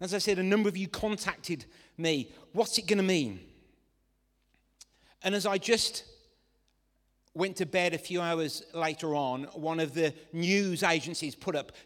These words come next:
"Church banned." Um, I'm sure they use that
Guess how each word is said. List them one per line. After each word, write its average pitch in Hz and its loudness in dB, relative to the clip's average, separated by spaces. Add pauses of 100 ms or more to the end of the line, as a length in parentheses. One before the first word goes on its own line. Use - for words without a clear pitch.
"Church - 4 (200)
banned." 117 2 (720)
Um, - -20
I'm 165 -10
sure 196 0
they 185 2
use 175 -2
that 160 -2